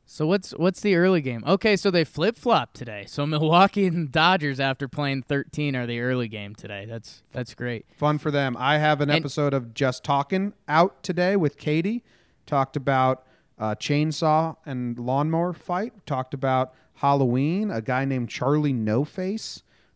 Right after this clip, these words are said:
Speaker 2: with an urban
Speaker 1: Mm.
Speaker 2: legend, um, Bug and Blood ice cream, and some other stuff. Just Talking's pretty fun.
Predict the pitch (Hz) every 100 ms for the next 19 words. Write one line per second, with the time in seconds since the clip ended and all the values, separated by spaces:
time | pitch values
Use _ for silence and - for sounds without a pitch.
0 | - 107 110 120 135 131 117 104 117 170
1 | 214 226 - - 117 110 107 107 107 -
2 | - _ 107 120 117 147 160 131 113 107
3 | 110 135 135 110 160 - - 208 202 202
4 | 139 131 120 143 165 143 87 - 165 156
5 | 170 151 139 131 127 101